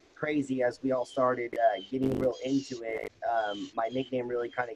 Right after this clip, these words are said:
came into play at how at my part, um, I basically called the storms. And so from that day forward, um, I kinda just realized that, uh, you know, this is where I should have been and what I should be doing. And so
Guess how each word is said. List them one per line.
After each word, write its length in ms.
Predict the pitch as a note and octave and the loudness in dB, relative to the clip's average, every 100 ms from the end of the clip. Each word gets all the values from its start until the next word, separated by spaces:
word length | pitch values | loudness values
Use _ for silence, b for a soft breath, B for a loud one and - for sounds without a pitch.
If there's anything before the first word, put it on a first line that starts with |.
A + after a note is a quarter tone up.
| - | -8
came 220 | B2 B2 | -6 -6
into 180 | A#2 G#2 | -8 -10
play 320 | - B2 B2 | -4 -2 -2
at 60 | A2 | 0
how 200 | A#2 A#2+ | 4 4
at 100 | - | 2
my 140 | - - | -4 -6
part, 300 | - A#2+ A#2+ - _ _ _ - | 0 2 2 -2 _ _ _ 0
um, 540 | A#2 A2 G2+ G2+ F#2+ - | 4 4 4 -2 -6 -4
I 100 | A2+ | 0
basically 520 | C3 C3 - B2 A#2+ | 2 2 0 -6 -4
called 260 | - A#2+ - | 4 4 2
the 60 | |
storms. 560 | - - F3 A2+ G#2+ - | -6 -2 0 0 -6 -10
And 200 | G#2+ G#2 | -12 -10
so 400 | - A2 G#2+ G2+ _ | -8 -6 -6 -8 _
from 160 | - A#2+ | -10 -4
that 220 | B2+ - | -2 -2
day 160 | A#2+ A2+ - | -6 -8 -2
forward, 460 | C3 B2 A2+ A2 G2+ - | 0 2 0 -4 -6 -10
um, 380 | - G#2+ G#2 G2+ - | -6 -4 -4 -6 -6
I 140 | A2+ | -6
kinda 280 | - A#2 A#2 | -6 -10 -10
just 260 | G#2 - | -14 -14
realized 520 | A#2 A#2+ A#2 A2 G2+ - | -6 -2 0 -2 -4 -4
that, 260 | G#2+ G#2 | -2 0
uh, 280 | G2+ G2 E2+ - _ _ _ _ | 0 0 0 -4 _ _ _ _
you 100 | G#2+ | -10
know, 220 | G#2+ G2+ | -4 -4
this 260 | G#2 A#2+ - | -2 -4 -4
is 160 | A2 - _ _ - _ _ - | -12 -14 _ _ -20 _ _ -2
where 140 | B2+ B2 | 4 6
I 120 | A#2 | 4
should 220 | - C3 | 2 -2
have 100 | B2 | -2
been 240 | B2 B2 | -2 -2
and 120 | A2+ A2 - | -4 -8 -8
what 160 | A#2+ | -2
I 80 | A2+ | -2
should 260 | A2 B2+ - | -2 -6 -6
be 120 | G#2 | -8
doing. 440 | A#2+ C#3 G#2 G2+ | -2 0 0 -4
And 240 | G2 G2+ F#2+ | -8 -10 -10
so 460 | G#2+ G2+ G2 F#2 | -6 -4 -4 -8